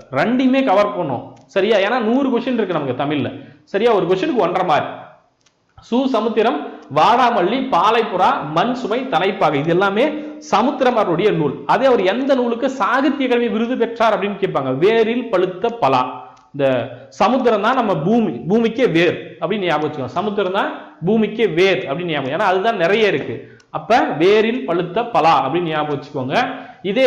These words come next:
உங்களுக்கு வேற நூல்கள் கேட்டா, அன்னபூரணி கேட்டாங்கன்னா சச்சிதானந்தன், ஆனந்த தேனும் சச்சிதானந்தனுடைய நூல். இது ரெண்டுமே, அன்னபூரணி, ஆனந்த தேன், இதெல்லாம்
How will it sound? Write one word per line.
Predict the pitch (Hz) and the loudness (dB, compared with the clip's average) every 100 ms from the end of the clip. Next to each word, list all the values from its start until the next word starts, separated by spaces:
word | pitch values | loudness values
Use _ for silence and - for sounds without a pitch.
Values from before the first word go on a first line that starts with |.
| 190 | 2
உங்களுக்கு | 175 202 196 247 | 0 0 2 2
வேற | 185 196 226 | 2 2 2
நூல்கள் | 220 226 233 220 | 2 0 0 -2
கேட்டா, | 202 240 | -2 -2
அன்னபூரணி | 175 233 233 226 208 | -2 -4 0 0 0
கேட்டாங்கன்னா | 202 185 196 285 - - - | -2 -2 -4 -4 -8 -16 -2
சச்சிதானந்தன், | 190 185 220 190 165 160 156 - - - | 0 2 2 2 2 0 -2 -6 -14 -2
ஆனந்த | 135 208 254 233 | 0 2 2 0
தேனும் | 208 202 262 - - - | 0 2 0 -2 -8 -2
சச்சிதானந்தனுடைய | 190 208 214 202 190 175 165 160 | -2 0 0 2 0 -2 -2 0
நூல். | 156 143 151 | 0 -2 -4
இது | 160 | -6
ரெண்டுமே, | 165 185 160 | -4 -4 -4
அன்னபூரணி, | 127 170 196 180 170 175 262 262 - - | -4 -4 -4 -2 -2 0 -2 -6 -14 -4
ஆனந்த | 143 180 202 185 - | 0 2 2 -2 -2
தேன், | 165 151 | -2 -2
இதெல்லாம் | 147 170 160 254 | -2 -4 0 -2